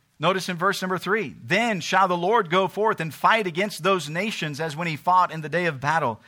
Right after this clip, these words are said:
And his feet shall stand in that day upon the Mount of Olives." So this isn't the rapture. This is that when Jesus comes to the earth, he's gonna set his feet upon the Mount of Olives, which is before Jerusalem, on the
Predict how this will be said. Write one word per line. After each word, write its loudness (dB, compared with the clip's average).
And 2
his -2
feet -2
shall 4
stand 0
in -4
that 4
day 4
upon 2
the -4
Mount 0
of -4
Olives." -2
So -8
this -2
isn't -4
the 2
rapture. 2
This -4
is -4
that 4
when -4
Jesus -2
comes 2
to -4
the 2
earth, 6
he's -6
gonna -2
set 0
his -6
feet -4
upon 0
the -2
Mount 2
of 2
Olives, 4
which -6
is -4
before 0
Jerusalem, -2
on 4
the -2